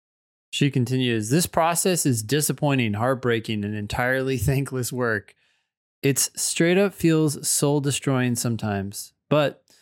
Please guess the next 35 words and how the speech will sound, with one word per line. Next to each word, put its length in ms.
so 120
does 200
being 180
a 80
lawyer. 380
The, 420
quote, 340
suffering 760
does 280
end 480
here, 440
doesn't 320
end 260
here. 340
It 140
starts 580
here. 360
But 100
I 80
kind 280
of 120
love 280
the 120
suffering, 480
so 240
I 100
know 240
I'll 320
like 240
where 120
I'm 140
going. 380
Or 140
at 80
least 460